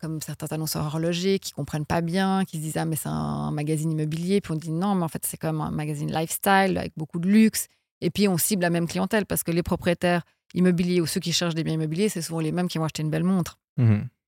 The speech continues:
Speaker 1: ou qui vont aller dans des bons restaurants ou qui vont acheter des bons vins. Donc, on essaie de leur expliquer, ben, en fait, on touche votre clientèle, donc venez chez nous aussi. Mais c'est, c'est du travail. Il y a vraiment un long travail à faire de, de, de, voilà, de, de s'imposer sur le marché de, de,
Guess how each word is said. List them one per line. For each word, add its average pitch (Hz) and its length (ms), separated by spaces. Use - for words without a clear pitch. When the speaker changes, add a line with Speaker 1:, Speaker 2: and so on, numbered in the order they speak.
Speaker 1:
ou 165 40
qui - 140
vont 147 120
aller 151 120
dans 151 120
des 151 120
bons 143 360
restaurants 160 600
ou 160 40
qui - 120
vont 143 80
acheter 160 180
des 160 120
bons 165 160
vins. 170 220
Donc, - 120
on 160 60
essaie 160 200
de 156 40
leur 160 80
expliquer, - 400
ben, 160 220
en 156 60
fait, - 280
on 160 60
touche 190 240
votre 185 200
clientèle, 196 560
donc 160 180
venez 170 260
chez - 180
nous 175 120
aussi. 185 420
Mais 175 180
c'est, 165 680
c'est - 160
du 151 140
travail. 175 560
Il - 20
y 165 40
a - 20
vraiment 185 320
un 175 60
long 190 200
travail 185 300
à 175 80
faire 190 240
de, 156 140
de, 156 240
de, - 200
voilà, 170 220
de, 151 160
de 156 160
s'imposer 180 640
sur 175 240
le 165 160
marché 175 640
de, 156 180
de, 156 300